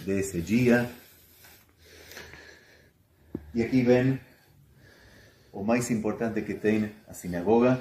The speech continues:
nosso armário sagrado, nosso Aron HaKodesh, com os dez mandamentos lá cima, com um versículo em hebraico do livro de Isaías, a pedra que chegou desde Jerusalém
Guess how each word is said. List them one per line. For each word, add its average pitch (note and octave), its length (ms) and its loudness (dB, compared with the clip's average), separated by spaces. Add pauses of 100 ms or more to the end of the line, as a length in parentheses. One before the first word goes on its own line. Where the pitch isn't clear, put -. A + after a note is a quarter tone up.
(300)
nosso G#2 300 -4
armário A2+ 500 4
sagrado, F#2 520 -2
nosso F#2 360 -4
Aron A2+ 400 2
HaKodesh, B2+ 680 4 (320)
com G2+ 220 -4
os F#2+ 80 -2
dez C3 240 4
mandamentos A2+ 640 2
lá G2 120 -4
cima, A#2 580 2 (280)
com G#2+ 80 -8
um A2 160 0
versículo A#2 580 0
em G#2+ 80 0
hebraico G#2+ 420 2
do G2 120 0
livro G2+ 360 0
de F#2 120 -2
Isaías, B2 720 2 (600)
a G#2 120 -2
pedra A#2 720 6 (1120)
que G2+ 120 -2
chegou F#2+ 400 6
desde F#2+ 320 4
Jerusalém G2+ 760 4